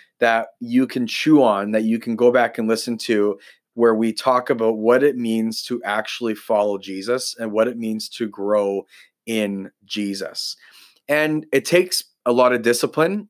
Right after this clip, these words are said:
It takes a lot of work, and it takes meditation. You can't just pray before you go to bed. You can't just pray before your meals and think that is what your prayer i-,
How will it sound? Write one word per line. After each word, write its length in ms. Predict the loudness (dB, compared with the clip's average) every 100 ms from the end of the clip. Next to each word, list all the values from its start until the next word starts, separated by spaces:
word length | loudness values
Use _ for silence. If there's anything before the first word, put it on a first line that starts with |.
| -6
It 140 | -2
takes 260 | 0 0 2
a 40 |
lot 180 | 2 4
of 80 | 2
work, 400 | 0 -2 -4 -20 _ _ _ -2
and 460 | 2 2 0 -4 -10 _ -8
it 140 | -6
takes 340 | 0 0 0 0
meditation. 920 | 0 0 -2 -4 -2 -2 -2 -4 -8 _ _ -8
You 120 | -4
can't 220 | 0 0
just 240 | 0 -4 -4
pray 320 | 0 2 2
before 320 | -2 -2 2
you 80 | 2
go 100 | 2
to 80 | 0
bed. 400 | 2 2 2 -2
You 80 | -4
can't 160 | -6
just 180 | -8 -6
pray 120 | -4
before 260 | -4 -2 -2
your 100 | 0
meals 380 | 0 0 -2 -6 -16 -20 -8
and 200 | -8 -2
think 280 | 0 0 2
that 240 | 2 4
is 180 | 2 0
what 200 | -2 -2
your 100 | -4
prayer 560 | -6 0 2 2 0
i-, 140 | -2